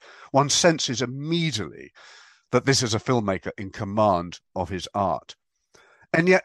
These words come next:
McDonagh first made his mark as a prolific and acclaimed playwright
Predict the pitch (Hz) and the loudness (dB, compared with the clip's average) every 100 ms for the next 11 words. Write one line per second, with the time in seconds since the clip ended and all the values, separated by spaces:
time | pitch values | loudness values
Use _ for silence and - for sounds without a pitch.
0 | 180 175 202 247 120 - 214 214 - 151 | 2 4 6 6 4 2 2 4 0 -4
1 | 123 110 120 107 - 127 131 92 - - | -4 -4 -8 -12 -14 -4 -2 -2 -4 -14
2 | - 110 104 - 131 131 170 - - - | -10 -10 -10 -6 -4 -2 -2 -2 -8 -8
3 | 107 - 123 107 92 - - 165 143 60 | -8 -4 -4 -4 -6 -8 -2 0 0 -4
4 | 57 - | -14 -20